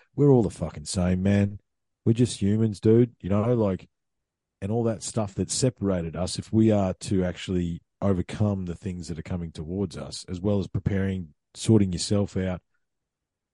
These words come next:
you gotta get over yourself, man. We gotta get over our shit and get along,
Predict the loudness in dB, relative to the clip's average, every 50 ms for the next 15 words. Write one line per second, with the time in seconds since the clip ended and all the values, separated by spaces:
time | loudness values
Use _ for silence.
0 | _ _ _ _ _ _ _ _ _ _ _ _ _ _ _ _ _ _ _ _
1 | -12 -6 -4 -2 -2 -2 0 0 0 0 -2 -2 -4 -4 -6 -6 -6 -6 -6 -4
2 | -4 -4 -4 -6 -6 -4 -2 0 0 0 0 0 -2 -4 -4 -8 -4 -2 -2 -2
3 | -2 _ _ _ _ _ _ _ _ -10 -10 -6 -2 -2 -2 0 -2 -2 -4 -4
4 | -6